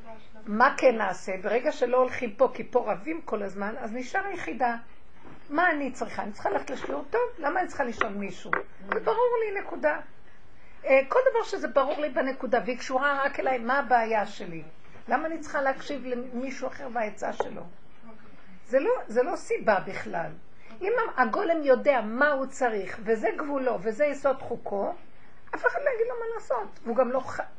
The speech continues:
בשום אופן שלא יקשיב לאף אחד. אסור לו, הוא בוגד ביסוד נפשו. כי זה המשבצת לחם חוקו שלו היא. ואף אחד לא יגיד לו מה לעשות במשבצת האמת הפשוטה, שזה, אה,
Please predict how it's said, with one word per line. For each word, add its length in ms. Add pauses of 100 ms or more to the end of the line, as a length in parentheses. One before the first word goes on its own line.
(260)
בשום 260
אופן 220
שלא 220
יקשיב 280
לאף 200
אחד. 120 (280)
אסור 340
לו, 100
הוא 60
בוגד 360 (100)
ביסוד 420
נפשו. 300 (560)
כי 100
זה 120
המשבצת 640
לחם 300
חוקו 340
שלו 380
היא. 320 (600)
ואף 200
אחד 260
לא 80
יגיד 260
לו 120
מה 100
לעשות 280
במשבצת 640
האמת 360
הפשוטה, 480
שזה, 300 (680)
אה, 120